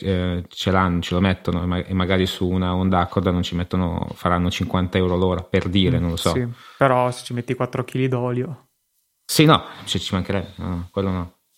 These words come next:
Speaker 2: Sì, cioè è tutto molto difficile, in realtà bisognerebbe andarsi a studiare un po' più nel dettaglio, anche appunto per dire la, la manutenzione prevista da Tesla per le macchine, cosa comporta, quanto costa, eccetera, un po' difficile da questo punto di vista, forse anche per questo che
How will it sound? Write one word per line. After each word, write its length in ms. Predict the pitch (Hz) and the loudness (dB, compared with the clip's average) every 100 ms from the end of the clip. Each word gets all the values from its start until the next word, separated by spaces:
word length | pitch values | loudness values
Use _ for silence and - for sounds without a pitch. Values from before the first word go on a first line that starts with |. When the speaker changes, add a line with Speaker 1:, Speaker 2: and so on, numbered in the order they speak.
| _ - - | _ -18 0
Speaker 2:
Sì, 200 | 151 143 | 2 6
cioè 180 | 151 | 6
è 40 | 143 | 6
tutto 220 | 143 165 | 4 2
molto 200 | 151 147 | 2 2
difficile, 440 | 135 127 143 139 | 0 0 0 2
in 80 | 131 | 2
realtà 260 | 131 127 131 | 2 2 2
bisognerebbe 420 | 123 123 127 127 | 2 0 0 2
andarsi 280 | 123 127 131 | 2 2 0
a 60 | 127 | -4
studiare 340 | - 131 127 | -2 0 2
un 60 | 123 | 0
po' 100 | 131 | 0
più 140 | 135 | 0
nel 180 | 127 127 | 2 2
dettaglio, 600 | 127 127 127 123 127 123 | 0 0 2 2 2 2
anche 200 | 127 127 | 2 0
appunto 460 | - 127 127 127 123 | -4 -2 2 2 2
per 120 | 123 | -2
dire 440 | 120 120 120 120 123 | 0 0 0 0 -2
la, 120 | 123 | -2
la 140 | 147 | 0
manutenzione 1080 | 131 127 131 131 120 131 131 127 123 123 113 - | 2 2 2 0 0 2 4 4 4 2 0 0
prevista 500 | 127 120 123 - 123 | 0 0 -2 2 2
da 120 | 123 | 2
Tesla 600 | 131 123 120 123 117 110 - _ | 2 0 2 0 0 -2 -8 _
per 140 | 135 | 2
le 80 | 127 | 4
macchine, 340 | 123 123 135 123 | 4 2 2 0
cosa 240 | - 123 | 0 -2
comporta, 520 | 127 127 131 123 127 | -2 0 2 0 0
quanto 280 | 127 120 123 | -2 -2 -2
costa, 280 | 131 123 123 | -2 -2 -2
eccetera, 420 | - 120 117 123 | -2 -2 2 2
un 400 | 113 - - - | 2 -4 -20 -6
po' 240 | - 123 117 | 2 2 2
difficile 680 | 117 - 127 - 131 127 123 | -2 -6 -8 -4 -2 0 0
da 100 | 123 | 0
questo 180 | 127 131 | 0 0
punto 160 | 131 | 2
di 60 | 131 | 2
vista, 100 | 127 | 2
forse 260 | - 143 139 | 2 4 4
anche 220 | 127 127 | 2 2
per 180 | 135 127 | 2 4
questo 360 | 127 120 123 | 2 2 -2
che 280 | 127 123 123 | 0 -2 -2